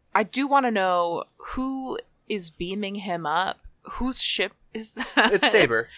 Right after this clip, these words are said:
Speaker 1: <laughs> I know, but it's just like, I don't know. I wanted a clear shot of it, and I understand why we didn't get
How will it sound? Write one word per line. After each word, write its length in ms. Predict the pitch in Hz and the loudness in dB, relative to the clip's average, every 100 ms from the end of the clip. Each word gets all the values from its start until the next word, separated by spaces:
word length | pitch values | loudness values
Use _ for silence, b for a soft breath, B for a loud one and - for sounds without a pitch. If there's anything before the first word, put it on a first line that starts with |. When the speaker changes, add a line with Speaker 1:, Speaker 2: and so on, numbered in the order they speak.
| - | -16
Speaker 1:
<laughs> 220 | - 254 | -14 -2
I 180 | - 294 | 2 4
know, 260 | 320 349 285 | 6 6 6
but 180 | 240 240 | 4 2
it's 240 | 247 208 | 0 -4
just 200 | 285 - 302 | -2 0 4
like, 480 | 269 233 220 - - | 4 4 2 -2 0
I 80 | |
don't 140 | 370 294 | 2 4
know. 100 | 196 | 8
I 120 | 208 | 8
wanted 320 | 285 392 392 277 | 8 6 6 2
a 60 | |
clear 240 | - 254 214 | 2 2 4
shot 300 | - 185 175 | 6 6 6
of 80 | 165 | 2
it, 160 | 165 | 0
and 100 | 190 | 6
I 100 | 208 | 8
understand 460 | 269 339 - 320 240 | 8 4 2 0 -2
why 500 | 175 165 151 165 170 | -2 4 6 6 4
we 160 | 170 175 | 0 -6
didn't 440 | 175 170 175 - | -8 -10 -12 -14
get 360 | - 165 175 - | -6 -2 -2 -6